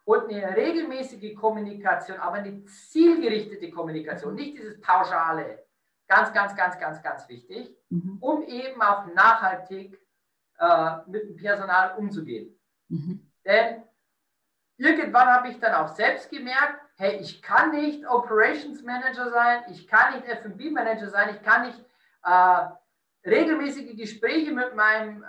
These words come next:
Speaker 1: mit meinem Personal machen, mit meinem Staff, ich kann nicht den Rücken frei halten, meinem Direktor oder Generaldirektor und nebenbei noch Marketingabteilung sein und Controlling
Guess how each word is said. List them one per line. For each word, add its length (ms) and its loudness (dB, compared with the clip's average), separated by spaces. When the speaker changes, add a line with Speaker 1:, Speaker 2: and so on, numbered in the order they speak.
Speaker 1:
mit 180 -14
meinem 520 0
Personal 520 4
machen, 180 6
mit 120 -6
meinem 180 -6
Staff, 420 4
ich 120 -14
kann 220 0
nicht 200 -12
den 220 -6
Rücken 320 -2
frei 320 6
halten, 760 4
meinem 560 2
Direktor 580 2
oder 160 0
Generaldirektor 1120 0
und 200 -8
nebenbei 380 2
noch 160 2
Marketingabteilung 1000 0
sein 440 0
und 360 -6
Controlling 840 -4